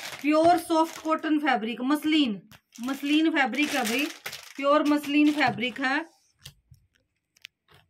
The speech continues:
ये देखो, प्योर मसलिन फैब्रिक रहेगा। लाइनिंग की सलवार में तो कोई जरूरत है नहीं भाई, शर्ट में आपकी मर्जी है लगवाइयो,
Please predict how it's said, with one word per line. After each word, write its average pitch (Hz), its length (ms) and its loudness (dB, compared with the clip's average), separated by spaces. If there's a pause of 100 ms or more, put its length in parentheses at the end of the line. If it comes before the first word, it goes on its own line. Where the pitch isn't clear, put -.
(1500)
ये 226 180 -8
देखो, 190 280 -14 (340)
प्योर 254 280 -4
मसलिन 277 500 -6
फैब्रिक 208 420 -8
रहेगा। 262 520 -4 (1900)
लाइनिंग 285 480 0
की 311 100 -6
सलवार 254 460 -2
में 294 160 -4
तो 302 120 -8
कोई 294 220 -2
जरूरत 285 440 -6
है 247 180 -2
नहीं 277 120 -2
भाई, 269 220 -6
शर्ट 247 300 0
में 269 140 -2
आपकी 269 300 -4
मर्जी 247 340 -4
है 269 80 0
लगवाइयो, 247 600 -2